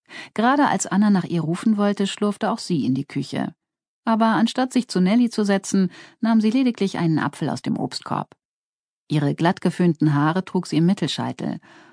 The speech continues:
und sie fielen ihr weit über den Rücken. Die Sommersprossen auf ihrer Nase hatte sie wieder mal mit einer dicken Schicht Make-up kaschiert. Und trotz der kühlen Temperaturen heute Morgen trug sie nur Hotpants und ein enges Shirt.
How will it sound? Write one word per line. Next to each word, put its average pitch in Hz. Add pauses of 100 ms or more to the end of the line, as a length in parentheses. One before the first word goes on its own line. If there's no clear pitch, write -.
(120)
und 196
sie 202
fielen 240
ihr 160
weit 156
über 147
den 131
Rücken. 131 (580)
Die 185
Sommersprossen 170
auf 160
ihrer 170
Nase 175
hatte 180
sie 180
wieder 214
mal 180
mit 170
einer 175
dicken 220
Schicht -
Make-up 185
kaschiert. - (580)
Und 196
trotz 262
der 190
kühlen 208
Temperaturen 185
heute 170
Morgen 156 (300)
trug 190
sie 165
nur 139
Hotpants 190
und 151
ein 135
enges 143
Shirt. -